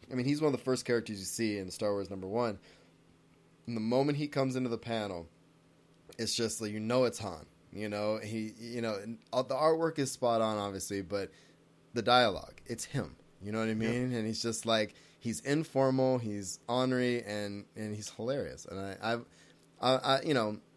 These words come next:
Speaker 1: some, everybody loves Luke, but I was always, uh, I loved Han Solo. He was always my favorite, uh,
Speaker 2: Right.
Speaker 1: favorite character. So, uh, when the, when it started with him, I was in. So
Speaker 2: Yeah, the, the, the,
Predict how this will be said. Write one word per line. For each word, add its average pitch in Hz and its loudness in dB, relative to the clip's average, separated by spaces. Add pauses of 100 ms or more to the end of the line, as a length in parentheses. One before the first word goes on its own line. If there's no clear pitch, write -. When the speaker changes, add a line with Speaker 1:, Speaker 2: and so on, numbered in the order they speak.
(100)
Speaker 1:
some, 143 -2
everybody 147 4
loves 120 4
Luke, 107 -2
but 104 -2
I 113 4
was 107 0
always, 98 -4
uh, 85 -6
I 113 0
loved 101 -4
Han 87 -10
Solo. 80 -10
He 101 -6
was 101 -6
always 95 -4
my 87 -10
favorite, 87 -8 (140)
uh, 87 -8
Speaker 2:
Right. 110 -8 (580)
Speaker 1:
favorite 107 4
character. 92 -4
So, 92 -4
uh, 87 -16 (420)
when 113 -2
the, 107 -2
when 123 0
it 139 2
started 135 8
with 113 4
him, 113 0
I 92 -2
was 92 -6
in. 80 -10 (220)
So 80 -12 (120)
Speaker 2:
Yeah, 117 -4
the, 139 -2
the, 131 -4 (280)
the, 143 -2